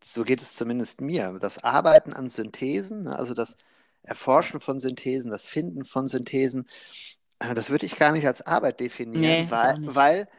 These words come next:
Speaker 1: weil sie ja jenseits des menschlichen Denkens eigentlich stattfindet. Das, man muss ja auch den normalen, linearen, menschlichen Denkprozess, äh,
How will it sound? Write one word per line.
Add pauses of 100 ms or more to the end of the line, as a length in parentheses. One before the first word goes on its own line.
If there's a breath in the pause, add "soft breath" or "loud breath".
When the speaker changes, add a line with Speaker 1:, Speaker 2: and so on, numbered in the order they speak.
(240 soft breath)
Speaker 1:
weil
sie
ja
jenseits
des (440)
menschlichen
Denkens
eigentlich
stattfindet.
Das,
man
muss
ja
auch
den (440 loud breath)
normalen,
linearen,
menschlichen
Denkprozess, (640)
äh,